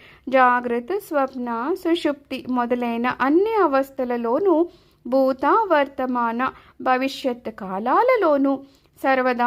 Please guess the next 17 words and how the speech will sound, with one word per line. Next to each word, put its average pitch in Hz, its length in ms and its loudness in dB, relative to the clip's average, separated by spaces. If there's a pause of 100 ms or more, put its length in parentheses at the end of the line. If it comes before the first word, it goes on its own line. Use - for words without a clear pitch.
(140)
అన్ని 254 340 -2
ప్రాణులలోనూ 277 1160 0 (320)
నేనుగా 277 800 2
ఉంటూ, 302 520 0 (400)
తన 226 260 -2
భక్తులకు 349 840 2 (280)
చిన్ముద్ర 240 680 -2
ద్వారా 233 500 2 (240)
తన 202 200 -4
నిజతత్వాన్ని 269 1200 0
వ్యక్తం 214 640 -6
చేసే 294 380 0 (360)
సద్గురుమూర్తి 269 1000 0 (340)
శ్రీ 220 200 -2
దక్షిణామూర్తికి 247 1300 -2
ఇవే 226 440 -4
ప్రణామాలు. 269 760 0